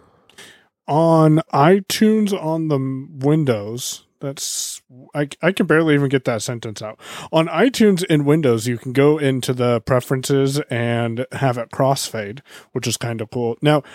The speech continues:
I don't know if Marla knew this, but if you, and I don't know if you were aware of this either, but if you go to accessibility in settings on iOS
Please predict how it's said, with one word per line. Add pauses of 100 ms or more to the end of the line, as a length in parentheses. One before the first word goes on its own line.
(200)
I
don't
know
if
Marla
knew
this,
but
if
you,
and
I
don't
know
if
you
were
aware
of
this
either,
but
if
you
go
to
accessibility
in
settings
on (100)
iOS